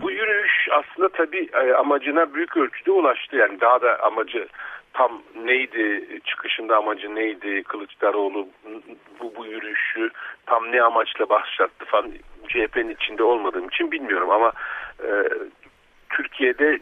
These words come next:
ciddi biçimde bir <clears throat> adalet, e, gerçekten en,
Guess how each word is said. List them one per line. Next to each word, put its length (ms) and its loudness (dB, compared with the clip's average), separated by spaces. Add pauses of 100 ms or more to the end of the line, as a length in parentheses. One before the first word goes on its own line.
ciddi 380 -6
biçimde 680 -2
bir 260 -2 (200)
<clears throat> 1700 -8
adalet, 460 4 (800)
e, 340 0
gerçekten 640 0 (100)
en, 200 0